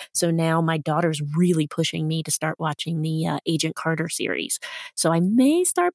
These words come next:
plowing into that. I have a really good friend who's actually a writer on that show. And so I've seen h-,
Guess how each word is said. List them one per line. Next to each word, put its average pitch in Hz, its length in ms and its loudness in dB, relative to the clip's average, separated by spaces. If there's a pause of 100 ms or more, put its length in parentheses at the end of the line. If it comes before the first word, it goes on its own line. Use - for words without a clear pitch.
plowing 330 320 2
into 330 280 2
that. 330 160 0
I - 40 -2
have 196 120 2
a 202 40 6
really 226 280 4
good 240 160 2
friend 226 240 2
who's 180 120 2
actually 180 300 2
a 156 80 2
writer 156 380 2
on 151 140 2
that 151 180 0
show. 160 280 4
And 139 140 0
so 160 100 0
I've 156 120 -2
seen 214 320 2
h-, 170 80 -2